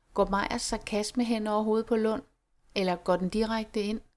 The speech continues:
Hvor opsøger Hartmann Lund? Og hvad vil Lunds mor have ham til at hjælpe med?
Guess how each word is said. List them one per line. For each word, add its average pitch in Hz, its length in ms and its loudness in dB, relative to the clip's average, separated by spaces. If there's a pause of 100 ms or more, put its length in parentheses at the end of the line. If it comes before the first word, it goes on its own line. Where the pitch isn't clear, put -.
(1300)
Hvor 226 280 8
opsøger 202 360 2
Hartmann 196 540 -2
Lund? 190 220 -4 (1000)
Og 202 120 0
hvad 190 160 6
vil 247 100 8
Lunds 208 360 2
mor 196 160 0
have 202 200 -4
ham 185 140 -2
til 185 120 -6
at 190 60 -4
hjælpe 175 320 -4
med? 208 180 -8